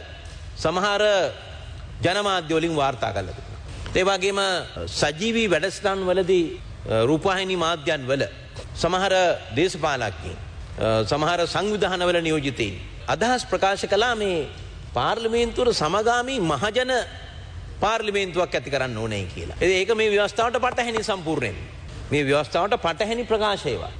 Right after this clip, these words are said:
පාර්ලිමේන්තුවේ උත්තරීතර භාවයත් ව්‍යවස්ථාදායක බලයත් කියන එක මේ ආකාරයෙන්, අ, ව්‍යවස්ථාගත කරලා තිනකොට ඊට පටහැනිව කටයුතු කරන්න කාටවත් බෑ.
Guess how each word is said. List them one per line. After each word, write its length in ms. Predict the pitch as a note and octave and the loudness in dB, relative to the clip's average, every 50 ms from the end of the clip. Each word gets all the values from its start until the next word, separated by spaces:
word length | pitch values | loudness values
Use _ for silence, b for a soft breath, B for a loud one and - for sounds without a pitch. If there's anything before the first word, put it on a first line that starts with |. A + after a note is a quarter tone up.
| - - - - | -14 -14 -14 -4
පාර්ලිමේන්තුවේ 1300 | - G2+ A2 B2+ C#3+ D#3+ F3+ F3+ G3 G3 G3 F#3+ F#3+ D#3+ - B2 - - - F3+ F#3 F#3+ F#3+ F#3+ F#3 | -2 0 2 2 2 2 2 2 2 2 2 0 -2 -6 -8 -12 -14 -10 -2 2 4 6 6 6 6
උත්තරීතර 540 | D#3+ B2+ A#2+ B2+ - D#3+ D#3 E3 - F3+ F3+ F3+ | 4 0 -4 -2 0 0 0 0 4 4 4 6
භාවයත් 420 | F3 F3 E3+ F3+ F3+ G3 G#3+ G#3 - | 6 4 4 4 4 2 0 0 0
ව්‍යවස්ථාදායක 640 | - B2+ C3+ C#3+ C#3 - F3+ F3 F3 F3 F3 E3+ F3 | 2 2 4 4 4 2 2 2 4 2 4 4 4
බලයත් 280 | E3 E3+ E3+ F3 E3+ E3+ - | 4 4 4 4 2 2 0
කියන 180 | E3+ E3+ E3+ | 0 2 2
එක 140 | F3 E3 F#3 F3+ F3 D#3 - | 2 2 4 2 2 2 0
මේ 240 | F#2 G#2 B2 B2 C3 | -2 -2 0 0 0
ආකාරයෙන්, 600 | C#3+ D#3 D#3+ - - E3 E3 E3 E3+ E3+ E3+ E3+ E3 D3 - - - - - - - - - | 0 0 -2 -2 0 0 0 2 0 -2 -2 -4 -6 -8 -10 -14 -14 -14 -16 -14 -14 -14 -6
අ, 180 | - F#2 F#2+ F#2+ | -2 0 2 2
ව්‍යවස්ථාගත 680 | G2 G#2 A#2+ C3 D3 - - - G#3 G3+ G3+ G#3 G3 G3+ | 4 4 4 4 2 0 0 0 2 2 2 2 0 0
කරලා 260 | F#3+ F#3 F#3 F3+ E3 | 0 0 0 0 0
තිනකොට 480 | C3+ C#3 C#3 D#3 E3+ C#3 D3 B2 - G2 A2+ D3+ - - - - - - - - - - - - - - - - - | 0 -2 0 0 0 0 -2 -2 -2 0 0 0 -2 -4 -12 -14 -14 -16 -16 -14 -14 -14 -14 -12 -12 -12 -12 -6 -2
ඊට 220 | C3+ D#3 F3+ - A#3+ | 0 0 2 2 0
පටහැනිව 560 | - - C#3 C3 B2 G3+ G3 F#3+ A3 A3+ B3 C4 | 0 2 -2 0 0 -2 -2 -2 -2 0 0 2
කටයුතු 320 | B3+ A#3 A3 G#3 G#3+ A3+ | 2 2 0 0 -4 -2
කරන්න 260 | G#3 A#3+ B3+ B3+ B3+ A3+ | -2 0 0 -2 0 -2
කාටවත් 360 | A#3 A#3+ - A#3+ A#3 G3+ F3 | -2 -2 0 -2 -4 0 0
බෑ. 160 | G3 F3+ | -2 -2